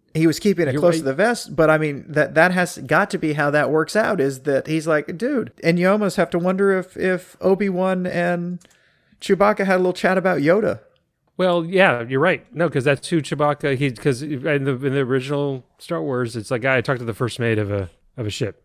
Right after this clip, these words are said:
Speaker 1: Uh-huh. You, you,
Speaker 2: And that's
Speaker 1: you,
Speaker 2: Chewbacca. That's
Speaker 1: you, you
Speaker 2: yeah.
Speaker 1: almost have to wonder if, if Obi-Wan saw Chewbacca and may-, I, I, th-, I'm gonna assume they didn't know each other,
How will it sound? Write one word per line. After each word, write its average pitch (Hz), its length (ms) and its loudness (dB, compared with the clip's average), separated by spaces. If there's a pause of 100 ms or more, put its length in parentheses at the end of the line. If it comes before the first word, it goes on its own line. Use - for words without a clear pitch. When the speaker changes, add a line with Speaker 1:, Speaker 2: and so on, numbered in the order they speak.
(140)
Speaker 1:
Uh-huh. 151 280 -6 (520)
You, 143 220 -6
you, 143 120 -2
Speaker 2:
And 110 80 -2
that's 101 200 -4
Speaker 1:
you, 113 60 -6
Speaker 2:
Chewbacca. 120 360 -4
That's 107 160 -8
Speaker 1:
you, 143 220 -4
you 151 220 -4
Speaker 2:
yeah. - 60 -6
Speaker 1:
almost 226 340 -2
have 165 180 2
to 160 100 -2
wonder 165 460 -2
if, 165 500 -2 (380)
if 151 340 -2
Obi-Wan 165 640 -2 (220)
saw 185 340 2
Chewbacca 151 720 -2
and 143 460 -4
may-, 143 540 -2
I, 151 280 0
I, 143 60 -6 (320)
th-, - 140 -8 (460)
I'm 156 140 0
gonna 170 140 0
assume 160 340 -2
they 143 120 0
didn't 143 340 -8
know 170 220 2
each 147 160 -4
other, 123 300 0